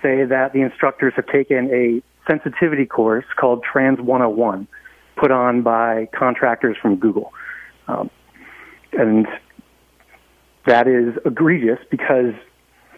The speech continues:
as you and I both know, there are no safe spaces in Afghanistan. And the Naval Academy is preparing to, you know, send men and women to lead sailors and Marines.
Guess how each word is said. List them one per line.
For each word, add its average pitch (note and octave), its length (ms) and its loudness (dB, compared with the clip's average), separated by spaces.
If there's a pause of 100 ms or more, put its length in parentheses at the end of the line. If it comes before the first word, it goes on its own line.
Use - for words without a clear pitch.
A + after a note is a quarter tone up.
(140)
as B2+ 160 2
you D#3+ 160 4
and E3 80 2
I D3+ 160 0
both C3 300 0
know, A2+ 260 2
there C3 160 0
are B2+ 60 0
no C3+ 280 0
safe C#3 200 0
spaces A2+ 380 -2
in A2 100 0
Afghanistan. G2 640 -4 (180)
And G#2+ 320 2 (420)
the A#2+ 60 2
Naval C#3 240 4
Academy B2+ 460 -2
is A2+ 140 -2
preparing A#2 540 0 (100)
to, A2 440 2 (580)
you A#2+ 80 0
know, A2+ 120 -4 (100)
send B2+ 440 2
men C#3 180 2
and C#3 100 -2
women B2 380 0
to A2 100 -4
lead B2+ 480 0 (260)
sailors C3+ 360 2
and A2+ 100 -2
Marines. G#2+ 460 -2